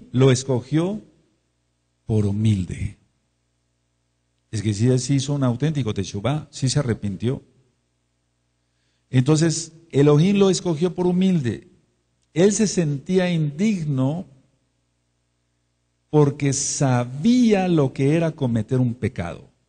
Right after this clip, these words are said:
Ah, bueno. Ok, ahí vamos bien. Porque sabía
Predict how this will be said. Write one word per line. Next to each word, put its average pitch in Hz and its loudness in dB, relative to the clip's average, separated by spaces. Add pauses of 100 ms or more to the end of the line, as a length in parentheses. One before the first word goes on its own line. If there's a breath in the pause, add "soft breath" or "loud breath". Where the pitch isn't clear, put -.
(340)
Ah, 190 0
bueno. 101 -2 (720)
Ok, 98 -8 (400)
ahí 95 -8
vamos 123 -2
bien. 151 -4 (580)
Porque 127 2
sabía 170 0